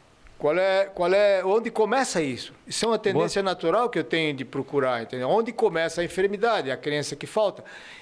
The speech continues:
Speaker 1: Inclusive é muito interessante porque enfermidade já é um nome que se dá pra causas secundárias. Quando tu
Speaker 2: Hum.
Speaker 1: busca em causa secundária, parece que já tá meio enfermo.
Speaker 2: Uhum.
Speaker 1: Por isso tem que
Speaker 2: É.
Speaker 1: procurar na causa primária.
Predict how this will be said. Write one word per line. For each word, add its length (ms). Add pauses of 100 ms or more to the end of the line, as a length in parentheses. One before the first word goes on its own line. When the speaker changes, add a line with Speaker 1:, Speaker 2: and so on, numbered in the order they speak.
Speaker 1:
Inclusive 400
é 60
muito 180
interessante 560
porque 400 (320)
enfermidade 800
já 140
é 40
um 80
nome 300
que 80
se 100
dá 140
pra 160
causas 340
secundárias. 760 (1200)
Quando 260
tu 80
Speaker 2:
Hum. 20
Speaker 1:
busca 320
em 60
causa 320
secundária, 540
parece 360
que 60
já 120
tá 200
meio 220
enfermo. 400 (520)
Speaker 2:
Uhum. 380 (480)
Speaker 1:
Por 120
isso 140
tem 140
que 80
Speaker 2:
É. 40
Speaker 1:
procurar 280
na 140
causa 280
primária. 540